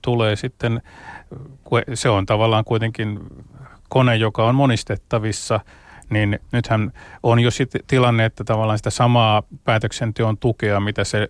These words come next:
tarjotaan sille ammattilaiselle, lääkärille, niin itse asiassa sitä samaa päätöksenteon tukea voidaan tarjota myöskin sille ihmiselle itselleen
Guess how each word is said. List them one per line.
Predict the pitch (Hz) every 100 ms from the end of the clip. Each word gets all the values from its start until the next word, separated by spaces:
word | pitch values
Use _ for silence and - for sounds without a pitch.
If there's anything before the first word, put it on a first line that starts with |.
| _
tarjotaan | - 113 101 - 104 101
sille | 117 104 104
ammattilaiselle, | 127 117 - 113 110 107 107 113 107 104 - _ _ - - - - -
lääkärille, | 113 101 110 110 107 107 - - - -
niin | 107 104
itse | 101
asiassa | - 101
sitä | - 110
samaa | - 120 117 110 104 -
päätöksenteon | - 107 107 - 110 117 110
tukea | 120 110 110 107
voidaan | 110 107 104
tarjota | 117 110 107 110
myöskin | 110 110 - 110
sille | 117 113
ihmiselle | 110 110 - 113 127
itselleen | - 117 101 98 98